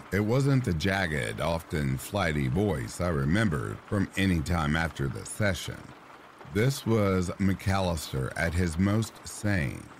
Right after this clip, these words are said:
and as he came to one, I heard him gasp and ask what I was doing. For the record, I heard a slightly deeper version of my own voice,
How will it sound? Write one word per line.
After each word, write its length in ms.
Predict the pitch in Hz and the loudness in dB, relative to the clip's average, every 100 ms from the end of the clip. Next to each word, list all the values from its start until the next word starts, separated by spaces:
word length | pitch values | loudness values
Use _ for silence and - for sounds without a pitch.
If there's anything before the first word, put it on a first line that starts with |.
| - - | -20 -6
and 380 | 87 80 76 71 | -2 0 0 -2
as 300 | - 82 78 | -2 -2 0
he 100 | 101 | 0
came 420 | 87 101 104 98 | 0 0 2 2
to 140 | 92 80 | 2 0
one, 580 | 82 127 87 - - - - | 2 0 0 -4 -10 -14 -4
I 160 | 87 82 | -2 0
heard 300 | 80 104 82 | 0 0 0
him 260 | 87 78 | 0 0
gasp 560 | 76 107 87 53 - - - | 0 0 -2 -6 -14 -18 -8
and 220 | 90 78 - | -4 -4 -2
ask 440 | 95 117 57 - - - - | -2 0 -4 -10 -16 -14 -4
what 160 | 87 78 | 0 0
I 120 | 69 | 0
was 200 | 65 69 | -2 -2
doing. 420 | 76 90 69 - - - - - - - - - - - - | 0 0 -2 -6 -16 -20 -20 -20 -20 -20 -20 -20 -20 -20 -4
For 140 | 143 151 | 0 2
the 100 | 117 | 2
record, 600 | 92 95 - 57 50 - - | 2 0 -2 -6 -6 -10 -10
I 300 | - 95 85 80 | -2 0 0 0
heard 260 | 95 120 95 | 0 0 0
a 60 | |
slightly 640 | - - 101 107 120 85 82 73 | -4 -6 -2 -2 0 0 -2 0
deeper 400 | 101 110 90 76 | 0 2 0 -2
version 580 | 67 87 101 73 73 64 | 0 0 0 0 -2 -2
of 200 | 71 80 | -2 -2
my 200 | 82 78 | 0 0
own 280 | 76 67 | 0 0
voice, 580 | 67 90 67 50 - - | 0 0 -2 -6 -10 -14